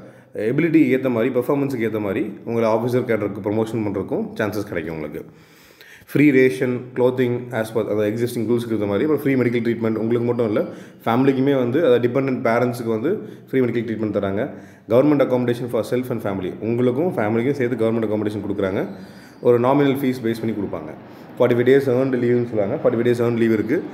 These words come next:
எயிட் டேஸ் கேஷுவல் லீவும் கிடைக்கும் உங்களுக்கு. இதை தவிர்த்து கான்ட்ரிபியூட்டரி பென்ஷன் ஸ்கீம் சொல்லுவாங்க, கிராஜுவிட்டி, அஹ், ரிட்டையர்மெண்ட்டுக்கு அப்புறம் உங்களுக்கு பென்ஷன் அதெல்லாமே வந்து வர மாதிரி ஸ்கீம்ஸும் அதுல இருக்கு.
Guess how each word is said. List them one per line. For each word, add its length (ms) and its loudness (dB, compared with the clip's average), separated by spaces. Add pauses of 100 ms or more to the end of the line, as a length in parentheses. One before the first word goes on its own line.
(300)
எயிட் 240 2
டேஸ் 180 4
கேஷுவல் 260 0
லீவும் 200 0
கிடைக்கும் 280 -2
உங்களுக்கு. 560 -6 (220)
இதை 140 0
தவிர்த்து 320 4
கான்ட்ரிபியூட்டரி 540 4
பென்ஷன் 280 0
ஸ்கீம் 240 -2
சொல்லுவாங்க, 260 0
கிராஜுவிட்டி, 500 2 (160)
அஹ், 240 2
ரிட்டையர்மெண்ட்டுக்கு 440 2
அப்புறம் 240 0
உங்களுக்கு 140 -2
பென்ஷன் 340 -2
அதெல்லாமே 340 2
வந்து 180 0
வர 160 2
மாதிரி 260 0 (720)
ஸ்கீம்ஸும் 260 0
அதுல 180 0
இருக்கு. 380 -2